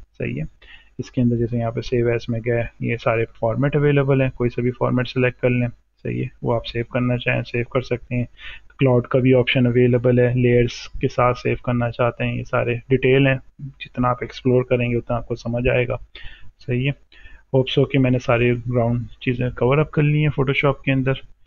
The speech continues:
और आपको काफ़ी सारी चीज़ें समझ में आई होंगी। Hope so आपको आज की class पसंद आई होगी, बहुत सारी चीज़ें clear हुई होंगी software से related। अब आपको practice की ज़रूरत है, जितना ज़्यादा आप इसकी practice करेंगे उतना ज़्यादा आप इसके expert बन सकेंगे।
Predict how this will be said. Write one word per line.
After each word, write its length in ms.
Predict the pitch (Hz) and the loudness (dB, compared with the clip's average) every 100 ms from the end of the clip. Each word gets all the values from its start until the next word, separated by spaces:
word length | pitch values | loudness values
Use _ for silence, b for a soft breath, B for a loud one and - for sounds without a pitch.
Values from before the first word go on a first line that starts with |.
| b b b | b b b
और 100 | 123 | 2
आपको 260 | 120 - 123 | 2 0 -2
काफ़ी 300 | 120 - - | -2 -4 -4
सारी 220 | 120 117 | -2 -2
चीज़ें 220 | 123 117 | -2 -6
समझ 300 | - 120 120 123 | -4 -4 -4 -2
में 80 | 127 | -2
आई 160 | 127 131 | 0 0
होंगी। 280 | 127 127 127 - _ _ _ _ _ - | 0 0 -4 -8 _ _ _ _ _ -6
Hope 160 | 131 | -6
so 160 | - 139 | 0 2
आपको 280 | 127 127 131 | 2 2 2
आज 200 | 127 147 | 2 0
की 100 | 131 | -2
class 280 | 131 123 - | 0 0 0
पसंद 320 | 120 143 143 | -8 -4 2
आई 180 | 143 143 | 4 6
होगी, 400 | 143 139 143 139 | 6 4 2 2
बहुत 240 | 131 123 | 2 0
सारी 220 | 127 123 123 | 0 -4 -4
चीज़ें 280 | 127 127 | -8 -10
clear 300 | 123 127 135 | -6 -2 2
हुई 200 | 139 139 | 4 4
होंगी 480 | 139 139 139 139 135 131 | 4 4 4 4 2 -4
software 460 | - 123 120 131 | -6 -6 -4 -8
से 280 | - _ 139 | -8 _ -6
related। 480 | 131 131 131 139 139 - b b b b b | 0 0 4 2 2 -2 b b b b b
अब 180 | 123 123 | 0 2
आपको 260 | 123 - | 2 0
practice 400 | 127 120 117 135 | -2 -2 -2 -6
की 120 | - 139 | -4 2
ज़रूरत 480 | 147 147 143 143 147 | 4 6 6 6 4
है, 80 | 131 | -2
जितना 280 | 131 143 135 | -4 -10 -2
ज़्यादा 320 | 131 131 135 | 0 4 2
आप 120 | 131 | 2
इसकी 220 | 127 135 | -4 -12
practice 400 | 127 123 - 143 | -10 -12 -8 -10
करेंगे 380 | - 147 139 143 | -4 -2 2 2
उतना 280 | 135 139 131 | 2 0 -6
ज़्यादा 300 | 127 127 127 | -2 0 0
आप 120 | 123 | -4
इसके 200 | 123 - | -6 -6
expert 460 | 120 - - 139 127 | -6 -6 -4 -2 -2
बन 140 | 135 | -4
सकेंगे। 540 | 135 139 143 139 151 | -6 -6 -6 -2 -2